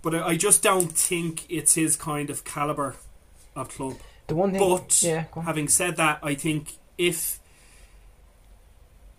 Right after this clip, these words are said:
Speaker 1: uh, he does manage to sign, they're obviously going to be paying him a lot of money. They'll obviously have their sights set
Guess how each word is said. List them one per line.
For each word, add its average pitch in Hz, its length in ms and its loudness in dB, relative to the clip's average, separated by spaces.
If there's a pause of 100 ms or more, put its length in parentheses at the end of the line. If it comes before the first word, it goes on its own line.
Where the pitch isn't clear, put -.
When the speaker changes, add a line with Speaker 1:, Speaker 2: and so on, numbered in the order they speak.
(280)
Speaker 1:
uh, 143 560 -2
he 156 160 0
does 214 260 4
manage 165 340 0
to - 60 0
sign, 139 320 -4 (1000)
they're 143 200 0
obviously 151 280 0
going 139 180 -2
to 139 60 -10
be 139 100 -6
paying 143 240 -4
him 135 100 -6
a 127 40 -6
lot 131 180 -2
of 131 80 -6
money. 139 320 -2
They'll 139 220 -4
obviously 147 320 0
have 135 180 -6
their 131 180 -10
sights 143 480 2
set 135 460 0